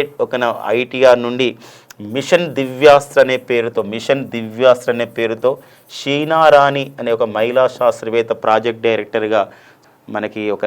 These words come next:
మిషన్ దివ్యాస్త్ర అనే పేరుతో, ఆ, ఒకే, ఒకే మిజైల్ అనేక టార్గెట్స్ని ఆ విధంగా, ఆ, చేసే విధంగా, ఆ, మిర్వ్ అనే సాంకేతికతతో మల్టిపుల్, మల్టిపుల్ ఇండిపెండెంట్లీ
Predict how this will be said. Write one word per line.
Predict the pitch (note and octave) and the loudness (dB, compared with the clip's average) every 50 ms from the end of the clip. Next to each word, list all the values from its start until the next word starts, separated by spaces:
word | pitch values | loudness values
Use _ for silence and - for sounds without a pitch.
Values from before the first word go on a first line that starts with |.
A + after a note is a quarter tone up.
| G2+ G2+ G#2 | -6 -6 -8
మిషన్ | A#2 A#2+ - C#3 C3+ A#2 | -6 -4 -4 -4 -4 -4
దివ్యాస్త్ర | B2 A#2+ A2 A#2 B2 A#2+ A#2+ - A#2 A2+ | -6 -4 -2 0 0 0 0 -2 -6 -8
అనే | A2 A2+ - | -8 -6 -4
పేరుతో, | A2+ A#2 A2+ A#2 A#2 A2+ G#2+ G#2 - - _ _ _ _ _ _ _ - | -4 -2 -4 -4 -4 -6 -6 -6 -8 -14 _ _ _ _ _ _ _ -16
ఆ, | G#2+ G2+ G2+ G2+ G2+ G#2+ G#2 | -12 -8 -8 -6 -6 -6 -6
ఒకే, | - - D3 D3+ D3+ - B2+ | -2 2 2 2 4 2 -2
ఒకే | - - D3+ D#3+ D#3 C#3+ C#3 | -4 0 2 2 2 2 0
మిజైల్ | C3 A#2+ B2 C#3 C#3 B2 A2+ - - - - _ _ _ - A2 | -2 0 4 4 4 4 2 -2 -8 -18 -20 _ _ _ -8 -4
అనేక | A#2 C3+ C#3+ D3+ D3+ D#3+ D3 - C#3 | 0 2 2 2 2 0 0 2 4
టార్గెట్స్ని | B2 A#2+ B2+ B2 B2+ C3 B2 B2 - - A#2 A2+ | 4 4 4 2 0 -2 -2 -2 -4 -6 -6 -4
ఆ | G#2 G#2+ | -4 -4
విధంగా, | G#2+ A2 A2+ A2+ A2+ G#2+ A2 - - _ - A2 | -6 -6 -4 -4 -4 -6 -6 -10 -16 _ -6 -4
ఆ, | A2 G#2 G#2 - - | -4 -4 -6 -4 -2
చేసే | B2 A2+ A2 - B2 A2 G#2+ | -2 -2 0 -2 -2 -4 -2
విధంగా, | G#2 G#2 G#2+ A#2 A#2 A2 G2+ F#2 F#2 - - _ _ _ _ _ _ _ _ _ G2+ | -2 -2 -2 -2 -4 -4 -4 -4 -6 -8 -14 _ _ _ _ _ _ _ _ _ -14
ఆ, | G#2 G2+ G2 G2+ A2 | -12 -12 -10 -4 -2
మిర్వ్ | C3 C#3+ D3 D3+ | -2 2 2 2
అనే | D3+ D3+ C#3+ C#3+ - | 2 2 0 -2 -2
సాంకేతికతతో | B2 A#2 B2 B2 B2 B2+ A#2+ A#2+ A2+ A#2+ A#2 A#2 G#2+ A#2 A2+ G#2 G#2+ | -2 -2 -4 -4 -4 -6 -4 -4 -4 -6 -6 -6 -6 -6 -4 -4 -4
మల్టిపుల్, | A2 A2+ A2 A#2 B2+ B2 B2 - B2 A#2+ A2+ - - _ - _ _ _ _ _ _ _ - G2+ | -4 -4 -4 -4 -6 -6 -4 -4 -6 -4 -6 -8 -12 _ -20 _ _ _ _ _ _ _ -8 -6
మల్టిపుల్ | G#2 A2 A#2 A2 A2+ C3 C3 C3 C#3 D3+ D#3 - - B2 A#2+ | -4 -4 -4 -2 -2 -4 -2 -2 -2 -4 -4 -6 -8 -8 -6
ఇండిపెండెంట్లీ | A#2+ B2 C3+ C3 C3 C3+ B2+ C3 B2 B2 B2 B2 B2 - B2 B2+ | -2 -2 -2 0 2 2 2 2 0 -2 -2 -4 -6 -6 -4 -4